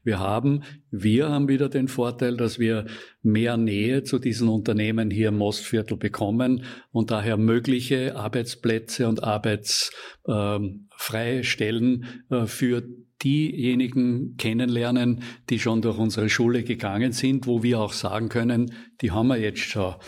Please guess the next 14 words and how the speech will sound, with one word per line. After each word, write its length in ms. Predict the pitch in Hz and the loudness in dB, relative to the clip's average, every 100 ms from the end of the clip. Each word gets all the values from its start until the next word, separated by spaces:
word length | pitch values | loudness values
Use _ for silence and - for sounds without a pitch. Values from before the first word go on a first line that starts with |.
| - - | -20 -4
im, 540 | 117 127 123 123 120 120 | 2 4 2 0 -8 -2
äh, 40 | |
A 460 | 113 101 107 107 104 | -2 -2 -2 -2 -2
eins, 380 | 101 110 104 | -2 -2 -4
A 180 | - 98 | -4 -4
zwei, 300 | - 110 104 | -2 -2 -2
B 220 | 104 113 | -2 -4
eins, 320 | 95 107 110 - | -2 -4 -4 -2
von 140 | 120 | -2
denen 380 | 117 117 110 101 | 2 2 2 2
wissen 340 | 143 - 135 | 0 0 0
wir 160 | 120 117 | 2 2
schon 180 | 120 110 | 0 0
ungefähr, 640 | 113 113 110 113 110 107 | 2 2 2 2 2 0